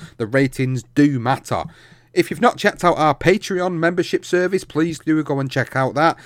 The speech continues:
on patreon dot com forward slash B T R Boxing Podcast Network.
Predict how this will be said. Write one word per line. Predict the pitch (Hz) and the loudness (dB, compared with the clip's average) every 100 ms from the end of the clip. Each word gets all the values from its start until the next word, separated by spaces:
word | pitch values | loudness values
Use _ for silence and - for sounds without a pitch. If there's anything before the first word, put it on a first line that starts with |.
| - - | -18 -12
on | 113 | -4
patreon | 143 151 - 139 135 120 | 2 2 0 -2 -2 0
dot | 135 - | 0 0
com | - 131 135 | -4 -2 -2
forward | - 123 131 127 123 | -4 0 2 2 -4
slash | - 120 120 | -8 -8 -8
B | - 131 | -8 -10
T | - 113 | -8 -4
R | 104 | -4
Boxing | 98 - - 104 | -4 -8 -10 -14
Podcast | - 87 - 80 113 | -12 -12 -12 -10 -6
Network. | 127 139 143 135 - | -4 2 4 4 -2